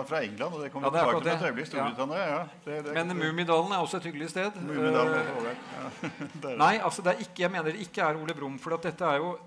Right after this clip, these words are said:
Speaker 2: lærdommen etter annen verdenskrig, ikke sant? Var at Norden var interessert i en forsvarsunion og en valutaunion.
Speaker 1: Mm.
Speaker 2: De to tingene fikk vi ikke til.
Speaker 1: Mm.
Speaker 2: Eh, forsvarsunionen av historiske årsaker. Norge og Danmark vent-, og Island vendte seg vestover. Sverige og Finland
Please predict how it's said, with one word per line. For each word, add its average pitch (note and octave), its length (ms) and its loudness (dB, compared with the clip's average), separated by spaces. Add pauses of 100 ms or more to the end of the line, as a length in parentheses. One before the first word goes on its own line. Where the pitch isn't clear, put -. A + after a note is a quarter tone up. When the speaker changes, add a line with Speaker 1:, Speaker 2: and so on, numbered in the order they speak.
(360)
Speaker 2:
lærdommen C#3 600 0
etter D#3+ 260 -6
annen B2 220 0
verdenskrig, A#2 460 -6
ikke C3 180 -6
sant? E3 240 -8
Var C3+ 160 0
at - 20 -14
Norden B2+ 460 -8 (180)
var C#3 120 -2
interessert C3 480 -8
i - 20 -10
en C#3 100 -10
forsvarsunion A#2+ 800 -10
og B2+ 100 -10
en B2 80 -8
valutaunion. G#2 760 -8
Speaker 1:
Mm. B2 340 -8 (300)
Speaker 2:
De B2+ 260 -10
to D3+ 300 -10 (160)
tingene A#2+ 320 -6
fikk A#2 220 -10
vi A2 60 -12
ikke A#2+ 140 -12
til. A2 220 -8 (240)
Speaker 1:
Mm. G2+ 240 -16 (380)
Speaker 2:
Eh, C3 260 -4 (160)
forsvarsunionen B2+ 880 -6
av A#2+ 160 -2
historiske A#2 500 -10
årsaker. A#2 460 -8 (580)
Norge A#2+ 300 -6
og A#2+ 80 -4
Danmark A2 300 -4
vent-, A2 260 -10
og B2+ 80 -8
Island A#2+ 320 -8
vendte G#2+ 220 -10
seg A2+ 160 -8
vestover. B2 580 -6
Sverige A2 420 -8
og B2+ 120 -12
Finland G#2+ 420 -8